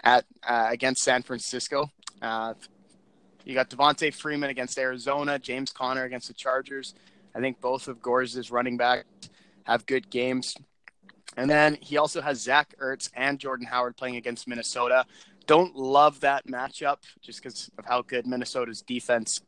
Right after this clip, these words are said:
is. Um, and then Baltimore in his defense going against Cincinnati. You love that. Overall, Gore's has got some good matchups. Now, I'm gonna go out on a limb here. I'm gonna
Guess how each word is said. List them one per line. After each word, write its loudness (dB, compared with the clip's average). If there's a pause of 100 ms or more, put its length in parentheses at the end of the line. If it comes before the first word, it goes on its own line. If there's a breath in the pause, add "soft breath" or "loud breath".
is. 2 (580 soft breath)
Um, 2
and -4
then -2 (400)
Baltimore 4
in -6
his -8
defense -2
going -4
against -6
Cincinnati. -2 (180)
You -2
love 2
that. 0
Overall, 6 (440)
Gore's 4
has -6
got 2
some -2
good -6
matchups. -4 (520 loud breath)
Now, 8 (440)
I'm -8
gonna 0
go 0
out 6 (100)
on -2
a 0
limb -4
here. -4 (220)
I'm -6
gonna -6